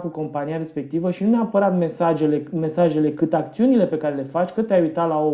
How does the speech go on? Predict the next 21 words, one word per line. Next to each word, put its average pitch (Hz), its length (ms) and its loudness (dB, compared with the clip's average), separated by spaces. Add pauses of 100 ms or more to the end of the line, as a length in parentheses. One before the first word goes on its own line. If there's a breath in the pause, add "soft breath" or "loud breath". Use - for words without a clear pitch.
(320)
poșetă, 156 540 0
că 120 140 -12
te-ai 156 180 -2
uitat 156 260 2
la 156 280 2 (400 loud breath)
un, 156 400 0
nu 160 140 2
știu, - 140 -8
ce 147 160 0
vindea 156 380 2
compania 151 460 -4
aia 135 80 -6
acolo 135 320 -6
sau 139 180 -10
că 143 140 -10
ai 147 100 -6
intrat 170 340 -2
în 151 140 -6
conversație 147 580 -8
cu 139 140 -12
ea, 196 200 -6